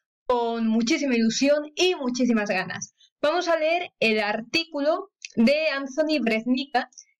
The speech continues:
que pone: "Su cruzado de la capa aparecerá junto con Michael Keaton en la próxima película, que explora un multiverso de héroes de D C Comics", por lo que tendremos al mitiquísimo Michael Keaton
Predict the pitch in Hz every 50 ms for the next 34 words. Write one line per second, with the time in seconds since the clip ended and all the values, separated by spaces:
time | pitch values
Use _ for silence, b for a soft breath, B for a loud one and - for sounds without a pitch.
0 | _ _ _ 247 226 240 240 240 233 233 233 226 262 254 233 226 262 262 262 302
1 | 311 339 339 339 330 311 302 311 311 320 320 359 359 349 339 - 240 226 226 226
2 | 226 233 247 277 269 - - - 370 381 381 370 359 359 - - 226 226 226 240
3 | 269 311 330 320 - - 214 202 202 202 - - 262 226 226 - 208 226 262 269
4 | - _ _ _ _ _ _ 330 359 359 349 330 339 349 339 320 320 320 294 -
5 | 233 233 233 226 226 220 196 190 196 - - - _ - 349 339 - - - 320
6 | 320 311 320 311 302 262 262 311 330 320 294 - 247 240 247 254 254 247 - -
7 | 277 214 196 196 220 233 262 277 285 269 - - - 208 202 226 233 233 247 233
8 | 233 - 220 208 202 202 196 208 - - b b b b b _ _ - 285 302
9 | 320 339 339 339 311 277 - 202 202 214 214 226 240 247 254 254 269 294 294 302
10 | 302 302 302 - - _ - 190 190 185 175 180 190 196 196 202 202 208 208 208
11 | 208 214 208 - - - 302 285 294 - - - 220 208 202 202 208 214 214 214
12 | - 208 208 208 208 _ 247 254 247 254 254 269 269 269